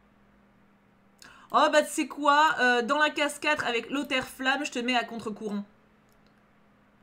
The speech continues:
Il fera plus, il fera plus chaud d'ici là. <laughs> Banana Split, Leïla, peut-être. C'est drôle parce que quand on te demande des milliers de pages, t'as des scrupules. Par contre, quand c'est pas demandé, là, tu fonces. C'est vrai.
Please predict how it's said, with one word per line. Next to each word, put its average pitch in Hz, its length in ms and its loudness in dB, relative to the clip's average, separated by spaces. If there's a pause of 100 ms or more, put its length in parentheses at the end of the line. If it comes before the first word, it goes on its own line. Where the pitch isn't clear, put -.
(180)
Il 214 100 -10
fera 240 180 4
plus, 233 140 -10
il 233 80 -8
fera 233 180 0
plus 254 160 -4
chaud 254 300 -4
d'ici 208 300 -10
là. 190 160 -8 (100)
<laughs> - 1800 -20
Banana 294 360 0
Split, 381 360 0
Leïla, 311 320 -2
peut-être. 202 480 -10 (1300)
C'est - 120 -20
drôle 370 180 0
parce 349 120 -4
que 294 60 -8
quand 311 240 -6
on 339 60 -6
te 302 40 -8
demande 320 220 -4
des 262 80 -4
milliers 285 240 -4
de - 80 -10
pages, 302 220 -4
t'as 254 40 -10
des 233 100 -8
scrupules. 254 420 -6
Par 247 140 -4
contre, 285 160 -12
quand 262 80 -8
c'est 233 120 -10
pas 254 120 -8
demandé, 247 260 -4
là, 262 100 -6
tu 247 140 -12
fonces. 208 500 -14 (1500)
C'est - 120 -10
vrai. 480 280 -2